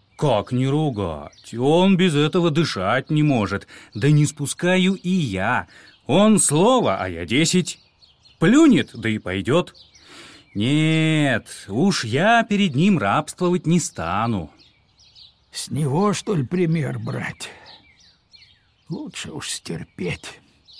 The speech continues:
Speaker 1: Ну вот, коль ты умен, так ты его прежде учливости-то выучи, да потом и нас учи.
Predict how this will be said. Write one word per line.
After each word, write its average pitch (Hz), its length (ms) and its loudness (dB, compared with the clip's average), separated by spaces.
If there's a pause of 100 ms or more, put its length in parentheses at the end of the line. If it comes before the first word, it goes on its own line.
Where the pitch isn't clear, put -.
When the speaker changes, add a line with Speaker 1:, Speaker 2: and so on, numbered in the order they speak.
(140)
Speaker 1:
Ну 135 280 0
вот, 156 180 0
коль 139 260 -2
ты 135 120 -2
умен, 123 760 0 (520)
так 156 160 -4
ты 233 140 2
его 147 420 2
прежде 135 520 -2
учливости-то 127 840 -4
выучи, 107 640 -6 (240)
да - 80 -6
потом 175 320 4
и - 20 6
нас 120 320 2
учи. 90 500 -12